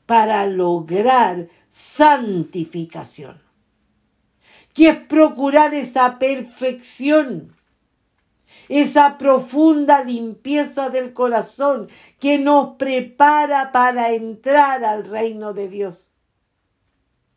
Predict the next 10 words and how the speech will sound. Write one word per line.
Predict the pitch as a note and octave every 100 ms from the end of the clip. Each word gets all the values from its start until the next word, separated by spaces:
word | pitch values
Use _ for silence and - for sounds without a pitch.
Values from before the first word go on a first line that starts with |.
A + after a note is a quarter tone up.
| _ _ _ _
que | C4 C4+ B3+ -
es | C#4+ D4 -
como | - C4 C4
esa | B3+ B3 A#3+
tierra | C4+ B3+ C4 B3+
prometida | C4 B3+ B3+ B3+ C4+ C4+ C4
por | C4 B3
Dios | C4+ B3+ C4
para | C4
Israel | C4+ A#3+ C4 C4 C4+ B3+ -